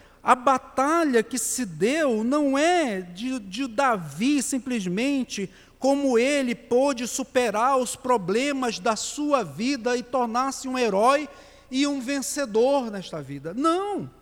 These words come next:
O conflito entre Davi e Golias é um microcosmo, ou seja, um pequen-, uma pequena amostra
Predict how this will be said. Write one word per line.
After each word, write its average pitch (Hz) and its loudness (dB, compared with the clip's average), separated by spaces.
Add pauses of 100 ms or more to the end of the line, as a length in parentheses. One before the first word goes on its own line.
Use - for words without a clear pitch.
(760)
O 220 -4
conflito 302 0
entre 277 -4
Davi 240 0
e 240 -4
Golias 185 -2 (440)
é 240 -2
um 277 0
microcosmo, 254 0
ou 247 -2
seja, 262 -4
um 254 -6
pequen-, - -8
uma 254 -2
pequena 339 0
amostra 226 0